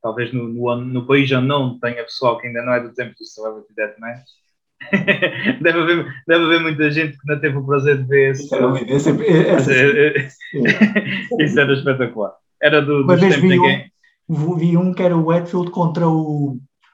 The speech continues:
Speaker 2: o gajo do, dos Limp Bizkit, não sei o nome dele. Fred Durst, não sei o
Speaker 1: Fred
Speaker 2: quê.
Speaker 1: Durst.
Speaker 2: Era, era
Speaker 1: É,
Speaker 2: demais. É muito fixe.
Speaker 1: era, era demais. Aquilo basicamente, para quem não sabe o que era, era um, era uma cena que dava na M T V que, que eu durava no máximo dez, quinze minutos, não sei se chegava a tanto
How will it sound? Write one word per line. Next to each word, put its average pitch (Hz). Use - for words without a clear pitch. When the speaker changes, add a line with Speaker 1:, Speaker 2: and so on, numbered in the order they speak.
Speaker 2:
o 208
gajo 208
do, 127
dos 107
Limp 135
Bizkit, 143
não 135
sei -
o -
nome 117
dele. -
Fred -
Durst, -
não -
sei -
o -
Speaker 1:
Fred 147
Speaker 2:
quê. 123
Speaker 1:
Durst. 120
Speaker 2:
Era, 135
era 120
Speaker 1:
É, 127
Speaker 2:
demais. -
É -
muito 131
fixe. 170
Speaker 1:
era, 135
era 147
demais. 113
Aquilo 147
basicamente, 202
para 170
quem 175
não 165
sabe 156
o 143
que 160
era, 151
era 147
um, 139
era 139
uma 135
cena 151
que 131
dava 131
na 131
M 127
T 131
V 131
que, 120
que -
eu 123
durava 123
no 120
máximo 123
dez, 120
quinze 120
minutos, 220
não 120
sei 120
se -
chegava 117
a 113
tanto 131